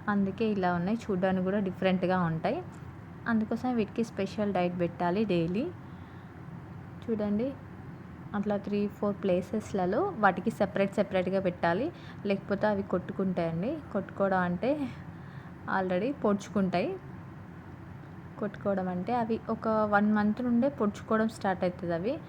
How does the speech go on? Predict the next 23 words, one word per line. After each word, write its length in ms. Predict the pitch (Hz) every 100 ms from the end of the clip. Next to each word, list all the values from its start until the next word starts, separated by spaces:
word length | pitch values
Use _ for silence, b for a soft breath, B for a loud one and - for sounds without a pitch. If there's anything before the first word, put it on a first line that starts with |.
| B B -
అందుకని 440 | 190 185 196 208
వాటికి 400 | 233 190 - 196 190 170 - -
స్పెషల్‌గానే 680 | - - 190 202 185 185 208 208
చూడాలి. 320 | 180 165 160
ఇంకా 240 | 160 165 240 339 - - - - - - - - - - - - - - - - - - - - - - 233
ఈ, 80 | 226 226 220 202 - - - - - - - - - 240
ఈ 40 |
పిల్లలు 460 | 226 220 214 220 220
అనేవి 440 | 214 214 220 302 -
త్రీ 140 | - 220
టైప్స్ 420 | 208 185 196 -
ఉన్నాయండి. 560 | 196 175 165 170 277 311 208
పెద్ద 260 | 180 180
ర-, 220 | 185 190 - 202 196
పెద్దవి, 520 | 180 - 190 247 277
మీడియం, 520 | 214 185 180 220 359 - - - -
పెద్ద 180 | 185 190
సైజు, 380 | 190 190 190 285
మీడియం, 440 | 254 196 185 269
చిన్న 280 | 285 226 185
పిల్లలు. 400 | 175 156 160 - - - B B B -
త్రీ 160 | 226 214
మంత్స్, 320 | 208 208